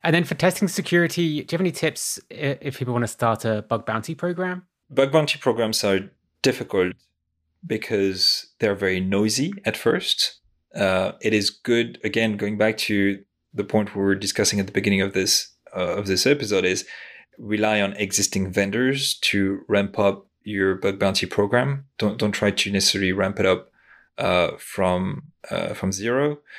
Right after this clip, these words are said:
Speaker 2: I think it's also important to clearly identify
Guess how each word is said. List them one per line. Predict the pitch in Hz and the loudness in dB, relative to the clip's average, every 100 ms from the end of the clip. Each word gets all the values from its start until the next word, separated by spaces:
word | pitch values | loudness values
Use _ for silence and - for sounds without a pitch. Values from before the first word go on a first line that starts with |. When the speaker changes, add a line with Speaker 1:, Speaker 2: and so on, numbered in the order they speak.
| - - _ _ - | -20 -20 _ _ -6
Speaker 2:
I | 113 | -2
think | 156 151 | 0 -2
it's | 147 | 0
also | 120 110 | 0 -2
important | 113 98 110 107 101 | -4 2 4 4 0
to | - 104 101 95 98 98 _ _ _ | -2 0 2 2 0 -8 _ _ _
clearly | - 147 143 131 | -4 0 0 0
identify | 107 101 101 110 107 101 98 95 90 | -2 -2 0 -2 -2 -2 0 0 -2